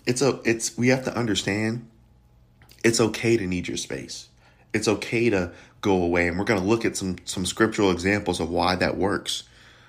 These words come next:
But we have to understand the thing about the fortress is it's not meant to be your home.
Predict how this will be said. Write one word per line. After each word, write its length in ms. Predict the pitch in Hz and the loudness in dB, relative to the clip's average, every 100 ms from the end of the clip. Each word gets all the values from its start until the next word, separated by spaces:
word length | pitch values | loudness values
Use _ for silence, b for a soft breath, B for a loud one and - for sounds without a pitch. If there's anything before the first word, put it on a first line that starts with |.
| b b b b b - | b b b b b 0
But 160 | 104 | 2
we 120 | 104 | 4
have 160 | 120 120 | 2 2
to 100 | 85 | 0
understand 560 | 101 98 - 104 98 92 | 0 -4 -4 -4 -4 -6
the 80 | |
thing 240 | 90 123 117 | -4 -2 0
about 260 | 107 107 | -2 -4
the 60 | 113 | -6
fortress 720 | - 101 110 120 123 123 - - | -6 -2 -2 0 -2 -2 -10 -6
is 400 | 90 92 92 - - | -2 0 -2 -6 -8
it's 160 | 95 90 | -6 -6
not 380 | 92 107 - | -2 -2 -2
meant 160 | 98 - | -4 -4
to 100 | 98 | -6
be 100 | 98 | -4
your 180 | 95 - | -2 -2
home. 440 | - 87 71 - | -2 -4 -6 -12